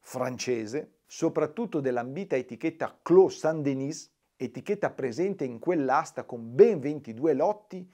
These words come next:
e di cui la prima vendemmia è il millenovecentottantadue. Peccato che nel catalogo dell'asta Kurniawan abbia portato alcuni lotti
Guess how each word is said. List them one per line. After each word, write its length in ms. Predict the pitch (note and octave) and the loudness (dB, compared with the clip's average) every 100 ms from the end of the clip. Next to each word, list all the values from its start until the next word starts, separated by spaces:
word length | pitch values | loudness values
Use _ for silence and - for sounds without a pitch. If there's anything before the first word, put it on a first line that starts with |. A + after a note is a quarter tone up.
| _ _ _ | _ _ _
e 180 | C#3+ B2 | -10 -8
di 140 | B2+ | -10
cui 200 | - A#3 | -4 -2
la 140 | D#3 B2 | 0 0
prima 260 | F#3 F3 | -2 -4
vendemmia 680 | A#2+ D3+ C#3 C3+ C#3 C3+ - | -4 -6 -2 -4 -4 -8 -4
è 220 | D3 D3 | -6 -6
il 200 | E3 D#3+ | -8 -8
millenovecentottantadue. 2000 | C3+ C#3 D3+ B2 A#2+ B2+ B2 A#2+ A2 A#2 - - E3 D#3 - B2+ A#2 A2+ G2 F2+ E2 _ _ _ _ - | -6 -6 -4 -6 -4 -4 -6 -10 -14 -14 -16 -2 -2 -2 -6 -6 -6 -12 -12 -14 -18 _ _ _ _ -2
Peccato 800 | - C4+ - E3 B2+ - G3 - _ | -2 -2 0 0 0 -4 -8 -8 _
che 140 | - C#3 | -8 -8
nel 300 | B2+ G#3+ A3 | 0 -2 0
catalogo 600 | A3 G#3+ G#3 D#3+ B2 C3 | -6 0 2 2 0 -2
dell'asta 760 | B2 G3+ C3 G#2 - B2+ - _ - | 0 -2 -2 -8 -8 -10 -10 _ -6
Kurniawan 760 | A3 A#3 G3 F#3 F#3 F3+ - _ | 0 2 0 -2 -2 -4 -10 _
abbia 340 | C3 D3+ C3 | -6 -4 -4
portato 560 | - C#3+ C3+ G3 F3+ C#3+ | -2 -4 -2 -2 -2 -2
alcuni 460 | A#2+ A#2+ G#3+ G#3+ D#3+ | -4 -6 -4 -4 0
lotti 600 | D#3+ F3+ - - G#3 | 0 0 -8 -16 -14